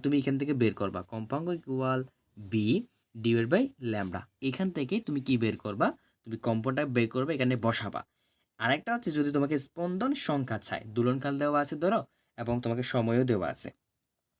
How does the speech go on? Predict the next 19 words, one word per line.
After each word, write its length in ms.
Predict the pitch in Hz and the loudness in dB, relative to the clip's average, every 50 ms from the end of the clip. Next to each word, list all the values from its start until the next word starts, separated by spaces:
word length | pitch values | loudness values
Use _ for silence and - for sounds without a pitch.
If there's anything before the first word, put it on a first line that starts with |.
| _ - - - - | _ -20 -16 -10 -8
তখন 160 | - 131 151 151 | -6 -4 -4 -2
তোমাকে 180 | 143 139 139 151 147 147 | 0 0 2 2 2 4
বলবে 160 | 143 139 151 208 - - | 2 4 4 4 4 2
এস-, 180 | 123 120 - 120 117 | 0 2 2 2 4
আহ, 140 | 110 110 110 - - - | 4 4 4 2 -4 -10
স্পন্দন 420 | - - 143 147 147 139 156 160 160 - | -8 -6 -6 -4 -2 0 -2 -2 -2 -2
সংখ্যা 260 | - 139 131 120 127 113 107 | -2 -2 0 0 0 0 0
বের 120 | 104 101 - | -2 -2 -4
কর। 80 | 175 - - | -6 -4 -4
তাহলে 180 | - 170 170 160 - | -4 -4 -4 -4 -4
তুমি 140 | 160 160 196 233 247 - _ _ _ _ | -4 -2 -4 -4 -4 -10 _ _ _ _
কি 80 | - 156 143 | -4 0 2
বের 100 | 147 131 127 123 | 2 2 2 0
করবা? 200 | 120 113 156 214 - - _ _ _ _ _ _ _ _ - | 0 2 0 -2 -2 -4 _ _ _ _ _ _ _ _ -4
সেটা 220 | - 160 139 - - - | -4 -4 -4 -4 -4 -4
তখন 200 | 127 123 156 160 143 123 | -4 -2 0 0 2 2
হবে 200 | 117 104 120 160 233 262 - 127 113 117 | 4 4 4 4 4 2 0 -2 2 2
যেমন 280 | 120 113 117 113 117 156 - - _ _ _ _ _ _ _ - 131 127 123 | 4 4 4 4 2 0 -2 -8 _ _ _ _ _ _ _ -2 0 2 2
N 40 | 143 | 2